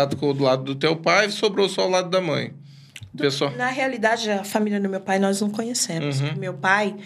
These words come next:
Speaker 2: ele saiu de casa com doze anos.
Speaker 1: Ah,
Speaker 2: Meu
Speaker 1: tá.
Speaker 2: pai é pernambucano.
Speaker 1: Entendi.
Speaker 2: Natural de Recife. Então, ele vai embora, então, se
Speaker 1: Tá.
Speaker 2: existe alguém, a gente não sabe.
Speaker 1: Não conhece?
Speaker 2: Não,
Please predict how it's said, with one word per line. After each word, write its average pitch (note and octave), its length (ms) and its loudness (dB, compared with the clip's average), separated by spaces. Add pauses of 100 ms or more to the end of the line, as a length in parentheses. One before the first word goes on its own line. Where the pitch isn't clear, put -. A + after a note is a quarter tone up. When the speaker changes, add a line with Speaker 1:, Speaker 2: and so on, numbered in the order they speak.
(280)
Speaker 2:
ele G3 220 2
saiu G3+ 240 2
de G3+ 100 -6
casa F3+ 260 0
com F#3+ 160 -2
doze F#3+ 280 0
anos. F3 480 -4 (800)
Speaker 1:
Ah, C3 300 -2
Speaker 2:
Meu G3 80 -8
Speaker 1:
tá. G3 100 -6
Speaker 2:
pai F#3 100 -2
é F#3+ 40 -6
pernambucano. F#3+ 800 -4 (220)
Speaker 1:
Entendi. C3 380 0
Speaker 2:
Natural F#3 180 -2
de G#3 100 -8
Recife. G#3 580 -6 (380)
Então, - 140 0
ele A#3+ 100 0
vai C#4 160 0
embora, D4+ 600 -2
então, A#3+ 800 -4
se A3+ 220 0
Speaker 1:
Tá. A3+ 60 2
Speaker 2:
existe A3+ 400 0
alguém, G#3 280 0
a A3 60 -2
gente A3 280 -2
não A3 120 -4
sabe. - 340 -6
Speaker 1:
Não C#3 180 -2
conhece? C#3 600 0
Speaker 2:
Não, F#3 360 -4